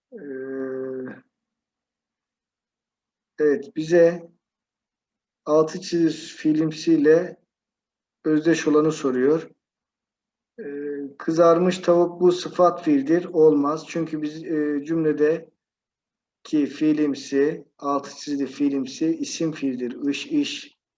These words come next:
ekini aldığı için nedir arkadaşlar? İsim fiildir. Bakın şurada ış, iş ne ekidir? İsim fiil ekidir. Kızarmış tavuk derken bu sıfat fiildir. Olmaz.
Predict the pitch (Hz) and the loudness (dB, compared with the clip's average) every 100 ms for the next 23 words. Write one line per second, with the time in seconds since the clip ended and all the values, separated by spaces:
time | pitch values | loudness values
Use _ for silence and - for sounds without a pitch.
0 | _ 147 139 147 143 139 135 131 - 143 | _ -8 -6 -4 -2 -2 -2 -6 -6 -4
1 | 151 139 123 120 123 117 - 160 160 139 | -2 -2 -4 -4 -6 -6 -2 -2 -4 -10
2 | - 156 143 127 117 110 139 156 - _ | -6 -6 -6 -8 -8 -6 -8 -8 -14 _
3 | _ _ - 127 135 127 - 127 135 135 | _ _ -14 -10 -10 -10 -10 -6 -6 -6
4 | 135 120 - 143 - 151 143 131 - 120 | -8 -10 -8 -8 -8 -8 -6 -6 -8 -8
5 | 143 156 - - 139 131 139 123 107 110 | -8 -10 -16 -10 -10 -6 -6 -6 -10 -10
6 | 123 143 - _ _ _ _ _ _ _ | -10 -12 -16 _ _ _ _ _ _ _
7 | _ _ _ _ _ _ _ _ _ _ | _ _ _ _ _ _ _ _ _ _
8 | _ _ - - 151 160 170 175 - 165 | _ _ -20 -4 2 2 2 -2 0 2
9 | 160 - 160 - 151 147 175 - 151 165 | 2 2 2 2 -2 -2 -4 -6 -6 0
10 | 160 - 139 135 131 160 160 143 143 135 | 0 0 -4 -4 -4 -6 -6 -2 -2 -2
11 | 127 139 - | -4 -8 -14